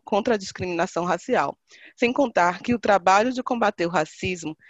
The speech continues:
deve ser diário e constante. O dia vinte de novembro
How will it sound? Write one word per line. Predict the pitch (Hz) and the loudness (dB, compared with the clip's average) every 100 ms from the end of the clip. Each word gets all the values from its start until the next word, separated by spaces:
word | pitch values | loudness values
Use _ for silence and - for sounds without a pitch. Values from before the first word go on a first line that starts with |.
| _ | _
deve | 180 190 | 2 2
ser | 214 185 196 | 2 0 0
diário | 180 202 165 170 202 | 0 2 4 4 2
e | - 202 | -6 -4
constante. | 214 277 156 135 - - _ _ _ _ | -4 -2 -6 -6 -10 -18 _ _ _ _
O | 185 | 2
dia | 190 196 | 6 6
vinte | 180 175 - | 4 -4 -4
de | 196 | -2
novembro | 170 156 165 170 156 | 0 2 0 -2 -6